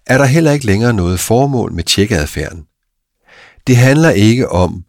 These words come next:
at hun ikke skal tjekke sin mail, eller at man ikke skal vaske hænder. Det handler om den overdrevne handling. For Ditte tager det et par sessioner ekstra, før hun når det punkt, at hun ikke længere behøver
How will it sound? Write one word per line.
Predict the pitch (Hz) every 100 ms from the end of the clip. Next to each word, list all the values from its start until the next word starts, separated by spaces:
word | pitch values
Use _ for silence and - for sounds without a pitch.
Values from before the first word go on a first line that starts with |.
| _ _ -
at | 104
hun | 101 82
ikke | 98
skal | - 120
tjekke | - - 180 120
sin | - 73
mail, | 69 78 95 104
eller | 85 80 78 - - -
at | 92 90
man | 85
ikke | 92
skal | 113 -
vaske | 78 71 - 73
hænder. | 101 107 78 - _ _ _ _ _ -
Det | 110
handler | 117 127
om | 117 87 87 - -
den | 90 82 -
overdrevne | - 101 139 143 78 76 73
handling. | 76 69 69 78 - _ _ _ _ _ _ _ _ _ _ _ _ _ _
For | - 127
Ditte | 127 151 156 156 - _ -
tager | - 117
det | 123 110
et | 85 -
par | 80
sessioner | - - - 120 95 82
ekstra, | 98 - 113 - - - -
før | - 139 120
hun | 120
når | 104 117 -
det | 98 92
punkt, | - 117 - - - - -
at | 127
hun | 127
ikke | 131 107
længere | 87 87 98 107
behøver | - 98 82 78